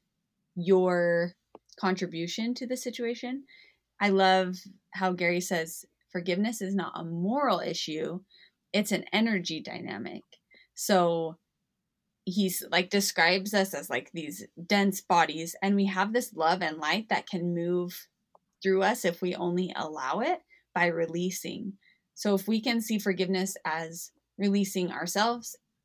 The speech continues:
and the other person, which you can only do, like,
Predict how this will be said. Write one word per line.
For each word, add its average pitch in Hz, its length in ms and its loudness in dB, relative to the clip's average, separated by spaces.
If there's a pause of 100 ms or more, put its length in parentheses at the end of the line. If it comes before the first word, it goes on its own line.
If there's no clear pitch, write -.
(340)
and 208 220 6
the 202 120 2
other 170 220 -4
person, 170 840 -2 (260)
which 175 500 2
you 208 100 0
can 208 120 4
only 185 240 2
do, 170 280 0
like, 151 360 -4